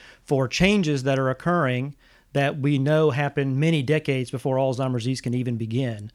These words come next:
So to kinda very succinctly put it, we're looking for ways to detect early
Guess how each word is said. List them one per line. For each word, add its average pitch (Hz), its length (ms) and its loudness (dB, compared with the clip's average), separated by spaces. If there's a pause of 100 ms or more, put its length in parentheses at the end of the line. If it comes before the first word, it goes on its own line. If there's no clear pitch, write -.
(280)
So 127 340 -2
to 120 160 -6
kinda 127 380 -2 (260)
very 147 380 4
succinctly 147 580 0
put 127 180 -2
it, 135 140 -2
we're 143 240 2
looking 147 300 -2
for 127 460 -2 (260)
ways 151 400 2
to - 80 -4
detect 139 420 0
early 151 220 0